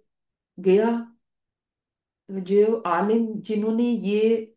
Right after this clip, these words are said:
वाकया सुनाया है ना, उनके वालिद और उनके जद्दे अमजद उस मस्जिद में ख-, खिदमत किया करते थे, वहां पे पढ़ाते थे।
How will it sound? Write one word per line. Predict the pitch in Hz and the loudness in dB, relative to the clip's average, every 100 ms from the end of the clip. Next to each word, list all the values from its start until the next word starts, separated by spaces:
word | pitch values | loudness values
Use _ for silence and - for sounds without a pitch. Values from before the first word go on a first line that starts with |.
| _ | _
वाकया | 185 180 180 233 226 | -4 -4 0 0 0
सुनाया | 226 202 175 185 262 | -2 -2 -2 -2 -4
है | 233 | -4
ना, | 220 - _ _ _ | -8 -14 _ _ _
उनके | 240 262 254 262 170 | -6 -6 -2 -4 -2
वालिद | 170 175 185 214 208 - _ _ _ _ _ _ _ _ _ _ _ _ _ _ _ _ | -2 2 4 4 2 -10 _ _ _ _ _ _ _ _ _ _ _ _ _ _ _ _
और | 202 208 | -6 -4
उनके | 208 220 208 | -2 -2 0
जद्दे | 185 180 233 | -2 2 4
अमजद | 202 175 196 190 - _ _ | 2 0 -2 -4 -12 _ _
उस | 247 240 | -8 -6
मस्जिद | 196 185 185 226 247 | -4 -4 -4 -4 -2
में | 202 208 208 | -2 -2 -4
ख-, | - 208 | -8 -10
खिदमत | - 185 190 214 - | -4 -2 -2 -4 -6
किया | 185 175 | -10 -10
करते | 185 190 190 | -14 -18 -20
थे, | 185 202 | -20 -16
वहां | 180 180 | -12 -6
पे | 208 | -4
पढ़ाते | 196 185 175 175 185 | -2 -4 -4 -8 -10
थे। | - | -12